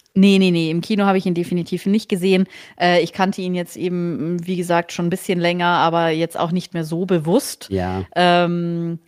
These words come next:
Speaker 1: aber ja, das, das, ich hatte tatsächlich auch nicht mehr im Kopf, dass es da wirklich noch so die, die anderen Teile nicht verfilmt wurden.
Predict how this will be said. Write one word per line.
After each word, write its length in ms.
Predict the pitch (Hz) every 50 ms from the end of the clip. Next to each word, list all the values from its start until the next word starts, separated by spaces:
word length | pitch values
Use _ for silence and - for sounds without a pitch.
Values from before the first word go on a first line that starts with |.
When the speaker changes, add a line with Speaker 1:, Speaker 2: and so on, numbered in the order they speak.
| _ _ -
Speaker 1:
aber 880 | - 160 160 165 165 165 170 170 165 165 165 165 160 165 165 160 151 - -
ja, 380 | - 156 160 175 185 190 156 - - -
das, 480 | - - - 170 - 190 185 175 - _
das, 420 | - 185 175 - - - - - _ - - - - - - _
ich 160 | - - 160 185
hatte 220 | 214 - 233 202
tatsächlich 380 | 202 208 196 - 220 233 214 175
auch 80 | 214
nicht 140 | 214 190 196
mehr 120 | 202 190
im 100 | 185 180
Kopf, 360 | - - - 220 - - - -
dass 200 | - 170 - 175
es 120 | 165 -
da 120 | - 180
wirklich 300 | 170 185 - - 180 -
noch 160 | 185 175 170 -
so 640 | - - 175 165 165 170 170 170 170 170 170 165 160 - - -
die, 480 | - - - - - 185 180 180 - _ _ -
die 160 | - 165 165 107
anderen 220 | 156 170 165 170
Teile 280 | - - 180 175 175 175
nicht 140 | 180 -
verfilmt 420 | - 165 160 - 196 196 196 175 -
wurden. 320 | 151 151 143 143 143 147